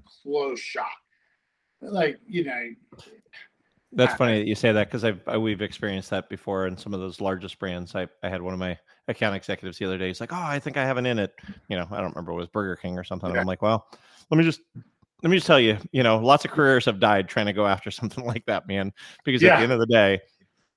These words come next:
Speaker 2: you know, you might be able to be a one-hit wonder going after that thing, but it's gonna sink you and the rest of the organization trying to build all of their features. And at the end of the day, they're probably, you know, their I T department is bigger than our whole company. So,
Speaker 1: Yeah.
Speaker 2: um,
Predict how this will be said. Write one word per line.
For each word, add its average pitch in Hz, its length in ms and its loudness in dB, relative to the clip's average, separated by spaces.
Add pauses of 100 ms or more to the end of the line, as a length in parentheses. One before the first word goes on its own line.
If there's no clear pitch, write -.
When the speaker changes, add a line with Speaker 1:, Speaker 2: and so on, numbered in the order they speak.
(400)
Speaker 2:
you 127 120 4
know, 117 60 4
you 117 120 2
might 123 160 6
be 139 60 2
able 120 140 6
to 113 80 0
be 117 100 4
a 110 80 4
one-hit 113 320 0
wonder 101 400 2 (320)
going 120 220 6
after 110 260 4
that 98 240 0
thing, 92 300 -2
but 101 160 -2 (160)
it's 113 160 -4
gonna 101 180 0
sink - 380 -2
you 120 420 0
and 101 500 2 (260)
the 131 60 -6
rest 117 240 0
of 110 60 -4
the 107 80 0
organization 95 540 -4
trying 104 160 -4
to 95 40 -4
build 104 220 0
all 98 180 2
of 95 80 -2
their 95 80 -4
features. 101 380 -8
And 98 80 -2
at 92 60 -6
the 104 100 -8
end 98 80 0
of 92 60 -2
the 95 80 -4
day, 92 180 0
they're 90 140 -4
probably, 92 480 -6 (280)
you - 80 2
know, - 40 2
their 147 200 6
I 160 140 6
T 156 160 2
department 104 380 2
is 98 80 -10
bigger 107 200 -4
than 101 120 0
our 101 100 2
whole 101 140 0
company. 87 360 -4 (280)
So, 101 520 4 (180)
Speaker 1:
Yeah. 120 360 8
Speaker 2:
um, 101 180 0